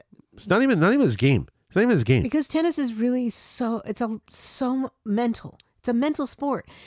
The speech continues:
Speaker 2: And he's got that really calm, consistent, really great demeanor for this. And every,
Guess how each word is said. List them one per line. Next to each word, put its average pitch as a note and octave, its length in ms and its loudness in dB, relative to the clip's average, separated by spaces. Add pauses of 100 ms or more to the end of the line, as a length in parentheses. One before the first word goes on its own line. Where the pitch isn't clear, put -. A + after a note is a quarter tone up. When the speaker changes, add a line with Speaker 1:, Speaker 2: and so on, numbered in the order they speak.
(160)
Speaker 2:
And G#3 120 0
he's A#3 160 0
got B3+ 220 -4
that G#3+ 200 -2
really A#3 400 -2
calm, A#3 540 -4 (280)
consistent, A3 680 -6 (760)
really A#3+ 360 -6
great G3+ 360 -4
demeanor G#3+ 420 -2
for E3 160 -10
this. - 360 -12
And G#3 200 -6 (680)
every, A3 240 -10